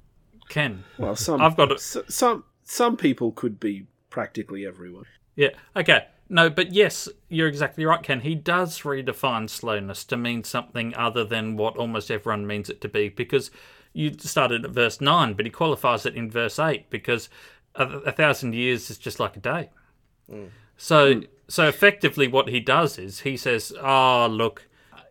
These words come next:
Speaker 1: he said he's coming back soon, but, you know, what, what does soon mean? And, and this, this lets God off the hook, I think.
Speaker 3: Well, soon means something other than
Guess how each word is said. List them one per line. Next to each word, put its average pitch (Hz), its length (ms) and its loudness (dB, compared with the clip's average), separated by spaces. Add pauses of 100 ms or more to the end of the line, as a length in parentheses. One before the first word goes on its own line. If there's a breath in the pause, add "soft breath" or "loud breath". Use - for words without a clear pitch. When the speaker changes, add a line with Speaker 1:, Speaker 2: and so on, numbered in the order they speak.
(140)
Speaker 1:
he 143 100 -2
said 156 200 4
he's 127 100 -2
coming 120 240 -2
back 104 160 -2
soon, 113 360 0
but, 120 240 0
you 135 120 -4
know, 92 100 -6
what, 107 300 -6
what 110 160 -6
does 98 160 -8
soon 98 380 -6
mean? 95 240 -10 (360 soft breath)
And, 131 300 -2 (440)
and 151 140 2
this, 160 240 -2 (120)
this 165 240 -6
lets 156 180 -2
God 135 260 2
off 117 160 0
the 110 120 -8
hook, - 420 -4
I 110 100 -6
think. 104 400 -12 (460 soft breath)
Speaker 3:
Well, 202 140 -8
soon 262 440 2
means 196 300 4
something 185 560 4
other 151 480 4 (460)
than 165 640 2